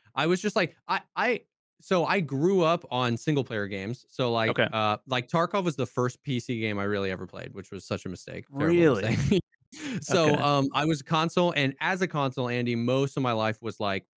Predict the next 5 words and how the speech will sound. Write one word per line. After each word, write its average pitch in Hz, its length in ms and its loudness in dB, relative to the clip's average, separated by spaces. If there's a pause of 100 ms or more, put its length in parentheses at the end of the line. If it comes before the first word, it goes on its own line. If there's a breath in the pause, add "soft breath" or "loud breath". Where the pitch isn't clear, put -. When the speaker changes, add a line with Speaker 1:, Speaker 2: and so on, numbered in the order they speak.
(520)
Speaker 1:
Skyrim, 98 720 0 (340)
The 113 140 -2
Witcher, 98 680 0
Fallout, 98 880 0
like, 98 340 -2